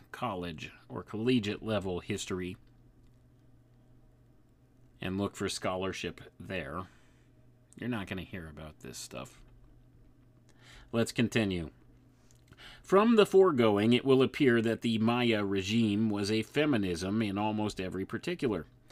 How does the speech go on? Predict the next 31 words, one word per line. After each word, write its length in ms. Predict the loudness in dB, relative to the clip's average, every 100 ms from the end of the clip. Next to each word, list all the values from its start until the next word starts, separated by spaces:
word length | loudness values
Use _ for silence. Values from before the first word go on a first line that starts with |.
| -20 -20 -20 -6
At 140 | -2 2
the 80 | 4
same 280 | 6 6
time, 320 | 4 2 4 2
it 100 | 2
must 240 | 0 0
be 120 | -2
borne 360 | 0 0 2 2
in 160 | 2
mind 400 | 2 2 2 0
that 260 | 0 -2 -2
no 240 | 0 4
woman 520 | 4 4 2 4 4 2
actually 520 | -2 -6 -4 -2 -4
filled 480 | 0 0 0 0 -2
any 320 | -2 -2 -2 -2
office. 580 | -6 -6 -8 -10 -10 -12 _ -20 -20 -16 0
That 180 | 2
was 200 | 4 2
the 80 | 4
work 280 | 4 2 2
of 160 | 0 2
man. 460 | 0 0 -2 -6 -12 _ -20 -20 0
Her 160 | 2
function 500 | 2 0 0 2 2
was 160 | 2 2
to 120 | -2
rule 420 | 0 4 4 2
her 180 | 0 -4
particular 600 | -4 -8 -8 -6 -2 -2
man. 420 | -2 -2 -4 -10